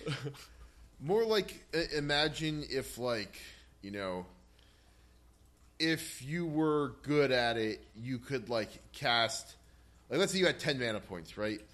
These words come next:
Speaker 2: And a normal, a, a, a normal wizard or a normal ninja can cast magic missile for five apiece. Um, uh, and so he can cast two.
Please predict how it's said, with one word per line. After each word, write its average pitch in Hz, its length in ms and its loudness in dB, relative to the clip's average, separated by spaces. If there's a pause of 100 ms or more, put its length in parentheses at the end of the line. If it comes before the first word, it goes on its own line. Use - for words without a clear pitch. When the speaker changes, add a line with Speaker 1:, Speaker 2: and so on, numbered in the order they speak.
(440)
Speaker 2:
And 123 320 0 (520)
a 120 80 -2
normal, 165 540 4 (180)
a, 123 60 -2
a, 127 560 -4
a 117 40 -4
normal 143 800 4
wizard 131 440 0 (240)
or 120 120 2
a 120 40 0
normal 151 260 4
ninja 127 300 -2
can 127 160 -6
cast 123 340 2
magic 123 320 2
missile 113 440 -2
for 113 160 -6
five 110 600 4 (480)
apiece. 107 640 -4 (560)
Um, 101 460 0 (480)
uh, 101 320 0
and 120 120 -2
so 147 140 -6
he 127 60 -2
can 120 140 -6
cast 113 400 -2
two. 90 180 -4